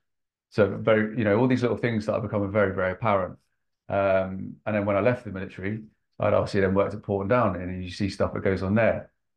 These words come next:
And then you see that, <clears throat> you see that the laboratories actually make Novichok,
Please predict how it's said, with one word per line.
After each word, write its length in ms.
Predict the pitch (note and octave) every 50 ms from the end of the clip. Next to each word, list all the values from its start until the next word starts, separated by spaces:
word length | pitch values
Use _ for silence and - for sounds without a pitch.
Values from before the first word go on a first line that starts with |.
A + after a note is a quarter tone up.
| - -
And 100 | G#2 G#2
then 80 | G#2
you 100 | G2+ G2
see 240 | G2 - G#2 G2+ G2
that, 360 | - G2 G2 - - - - -
<clears throat> 180 | E3 D3+ D#3 C#3+
you 100 | - A#2 G#2+
see 120 | - B2
that 140 | A2 G#2+ G#2
the 80 | G2 G2
laboratories 880 | F#2+ F#2+ F#2+ F2 A#2 A2+ A2+ A2 G#2+ - - E2+ F2+ F#2+ G#2+ G#2 - - _ _ _ _ _ _ -
actually 360 | G2 G#2 A2 - G#2 G2+ G2 F#2+
make 420 | G2 G2 G2+ G2+ G2+ - - -
Novichok, 520 | - A#2 A#2+ A2 G#2 - - F#2 - -